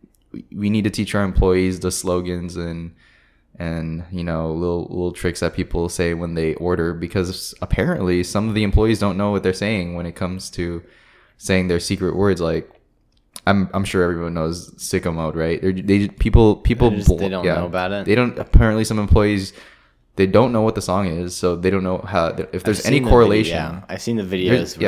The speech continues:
Speaker 1: yeah.
Speaker 2: they, like,
Speaker 1: There's
Speaker 2: play
Speaker 1: videos are just
Speaker 2: in the drive-thru.
Speaker 1: Yeah,
Speaker 2: They
Speaker 1: they,
Speaker 2: just
Speaker 1: they don't
Speaker 2: blast
Speaker 1: even
Speaker 2: it.
Speaker 1: say anything. They just blast it.
Speaker 2: Yeah.
Speaker 1: And they're just like, "What would you like to order?" Obviously, there are some people that understand. They're just like,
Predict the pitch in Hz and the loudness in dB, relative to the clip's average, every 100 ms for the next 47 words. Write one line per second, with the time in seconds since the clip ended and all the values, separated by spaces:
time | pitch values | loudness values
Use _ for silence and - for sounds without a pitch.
0 | 64 82 78 76 - 160 180 180 196 185 | 0 -2 -6 -8 -2 2 4 6 6 6
1 | 156 143 - 127 120 127 131 - 117 82 | 2 -2 -2 -2 2 2 0 0 2 4
2 | 104 110 - - 123 220 247 135 - 143 | 2 0 -4 2 4 6 4 2 2 0
3 | 113 92 92 113 98 92 95 - - 82 | 0 -2 -2 -2 -2 2 2 0 -6 -8
4 | - _ 87 82 95 101 107 104 101 87 | -10 _ -10 -4 -2 0 0 0 2 0
5 | - _ _ - _ _ - 107 113 104 | -2 _ _ -20 _ _ -2 0 2 2
6 | 107 107 101 101 - 117 107 - 92 85 | 0 2 2 2 6 4 4 0 0 0
7 | - 104 92 - 85 82 82 82 - 95 | 0 0 0 0 0 0 -2 -6 -4 -2
8 | 82 82 82 87 82 87 | -2 -6 -8 -6 -6 -8